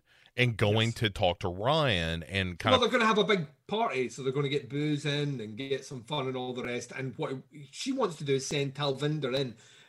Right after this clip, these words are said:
Speaker 2: uh, to do a little bit of recon. This is all military, Bo. Military.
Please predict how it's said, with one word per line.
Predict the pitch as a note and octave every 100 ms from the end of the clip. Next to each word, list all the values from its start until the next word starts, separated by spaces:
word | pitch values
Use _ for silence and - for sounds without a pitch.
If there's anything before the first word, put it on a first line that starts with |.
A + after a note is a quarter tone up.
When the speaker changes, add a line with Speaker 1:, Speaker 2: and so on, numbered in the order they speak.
| -
Speaker 2:
uh, | A#2+ A#2 A#2 A#2 A#2 - -
to | C3+
do | C#3
a |
little | C3+ C3
bit | A#2+
of | G2+
recon. | A2 C3+ F3+ E3+ E3+ -
This | C#3+ D3
is |
all | D3 B2
military, | C3 C3 -
Bo. | F#2 F2+ - -
Military. | C3 C3 -